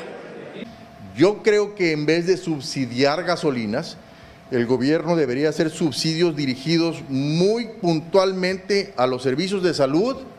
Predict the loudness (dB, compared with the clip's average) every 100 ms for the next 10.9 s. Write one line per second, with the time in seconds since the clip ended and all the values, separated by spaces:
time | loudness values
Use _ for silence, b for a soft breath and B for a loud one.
0 | -20 B B B B -2 0 2 2 0
1 | 0 0 2 2 0 0 -2 -2 -4 -2
2 | 0 2 2 0 0 2 2 0 0 2
3 | 2 0 0 -2 0 0 0 -2 0 0
4 | 0 -2 -2 -8 -8 -2 0 0 -2 -4
5 | -2 -2 -2 -2 -2 -4 -4 -4 -4 -4
6 | -2 0 0 0 -4 -4 -10 -2 2 2
7 | -2 -6 -4 -4 -6 B B B B -2
8 | 0 2 2 0 0 0 2 0 2 0
9 | 0 -4 -2 0 2 0 0 -4 -2 0
10 | 0 -2 0 0 2 2 0 -4